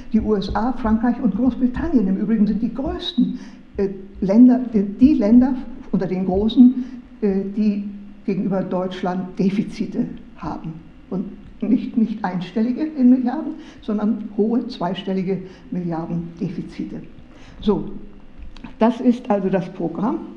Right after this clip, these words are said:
Ähm, ich, zu Begriffen will ich jetzt mal gar nichts sagen, das würde zu weit führen, aber jedenfalls so viel vielleicht,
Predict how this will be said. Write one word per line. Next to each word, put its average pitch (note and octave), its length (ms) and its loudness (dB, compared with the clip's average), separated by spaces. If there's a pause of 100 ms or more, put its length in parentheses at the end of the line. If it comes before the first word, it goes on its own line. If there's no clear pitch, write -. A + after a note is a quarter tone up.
(380)
Ähm, G3 440 0 (1600)
ich, - 300 2
zu A#3 180 2
Begriffen A#3+ 500 6
will A3+ 120 4
ich - 100 -2
jetzt A#3 200 0
mal G#3+ 120 4
gar G3+ 160 0
nichts F#3+ 240 -2
sagen, B3+ 500 2 (240)
das G3 220 -2
würde G3+ 300 0
zu - 180 -2
weit G3+ 260 -4
führen, A#3 420 4
aber G#3+ 180 0
jedenfalls G#3+ 480 2 (560)
so A3+ 200 2
viel A3+ 220 4
vielleicht, G#3 460 2